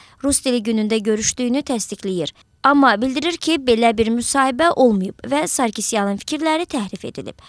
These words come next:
Dağlıq Qarabağ münaqişəsinin həlli ilə bağlı Ermənistan prezidenti adından yayılan bu mövqe bir jurnalist səhvidirmi? Əgər səhvdirsə, niyə az qala iki gün sonra qəzet üzr istədi?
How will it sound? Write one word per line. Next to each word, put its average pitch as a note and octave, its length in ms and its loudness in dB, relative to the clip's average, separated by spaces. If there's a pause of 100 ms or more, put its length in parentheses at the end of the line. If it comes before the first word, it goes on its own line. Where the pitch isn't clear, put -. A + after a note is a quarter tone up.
(420)
Dağlıq F4+ 280 4
Qarabağ E4 400 2
münaqişəsinin D4+ 720 2
həlli C4+ 160 0
ilə C#4 200 2
bağlı A#3 280 2 (120)
Ermənistan B3+ 600 0
prezidenti A3 520 -2
adından G3+ 440 -2
yayılan G3+ 400 -2
bu A3+ 80 -4
mövqe B3 420 0 (480)
bir D#4+ 280 0
jurnalist C#4+ 580 -2
səhvidirmi? F#3 480 -6 (320)
Əgər C#4 240 0
səhvdirsə, D4 640 -2
niyə D4+ 260 2
az G3+ 220 -4
qala F#3+ 160 -2
iki - 320 -8
gün G3+ 80 -2
sonra G3 320 -2
qəzet G3 420 -6
üzr G3 220 -6
istədi? F#3+ 560 -6